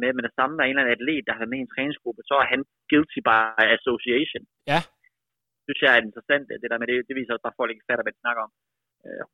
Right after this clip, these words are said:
Speaker 1: og ikke har prøvet at være inde i det her, øh, show. Det er så meget nemt at pege fingre, ikke? Altså,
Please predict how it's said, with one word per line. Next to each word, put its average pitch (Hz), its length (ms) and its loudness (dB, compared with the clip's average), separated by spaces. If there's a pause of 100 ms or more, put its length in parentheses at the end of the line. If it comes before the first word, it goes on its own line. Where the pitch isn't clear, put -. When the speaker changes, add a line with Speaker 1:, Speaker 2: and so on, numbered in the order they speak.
(160)
Speaker 1:
og - 80 -6
ikke 127 140 -8
har - 140 -20
prøvet 139 200 4
at 104 120 -4
være 113 160 2
inde 156 140 -4
i 131 80 -4
det 113 140 -4
her, 107 120 0 (240)
øh, - 300 -14 (120)
show. 120 140 0
Det 123 100 2
er 123 80 -4
så 127 100 4
meget 131 180 6
nemt 147 240 2
at - 140 -6
pege 107 160 2 (160)
fingre, 139 220 0 (100)
ikke? - 100 -12 (420)
Altså, 110 160 0